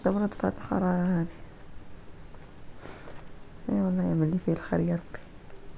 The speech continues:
ويا ما خوتي، بالنسبه للبلاصه هادي، بديت معكم من دوار الرادون، وصلنا لواحد البلاصه سميتها القشله. وهاد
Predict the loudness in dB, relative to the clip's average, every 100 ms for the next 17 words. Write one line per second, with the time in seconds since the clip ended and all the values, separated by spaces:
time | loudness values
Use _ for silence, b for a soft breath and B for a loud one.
0 | -12 -12 -12 -12 -12 -14 -12 -12 -12 -12
1 | B B B B B B B B 10 12
2 | 12 10 4 2 2 4 4 6 6 6
3 | 2 4 4 6 6 6 6 8 8 6
4 | 4 -2 4 4 4 0 0 2 2 2
5 | 4 2 4 4 4 4 6 6 4 2
6 | 4 4 6 4 2 0 0 0 -2 -2
7 | 2 -2 0 -4 -2 0 0 0 -8 -14
8 | -12 B B B B B B B B B
9 | B B -12 -14 -14 -14 -12 -12 -12 -2
10 | 4 4